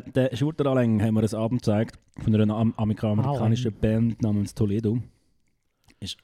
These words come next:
Speaker 1: hure gut. Äh, wirklich ein sackstarkes Emo-Indie-Album, wie es schon lange nicht gegeben hat aus den Staaten.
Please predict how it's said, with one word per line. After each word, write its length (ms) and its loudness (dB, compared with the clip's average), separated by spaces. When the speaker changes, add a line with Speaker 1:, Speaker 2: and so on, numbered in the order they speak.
Speaker 1:
hure 240 4
gut. 300 -2
Äh, 320 0
wirklich 240 -4
ein 60 -8
sackstarkes 800 -4
Emo-Indie-Album, 1000 0
wie 60 -2
es 100 -8
schon 120 -2
lange 180 2
nicht 80 -2
gegeben 180 2
hat 140 -2
aus 80 -8
den 120 -4
Staaten. 560 -4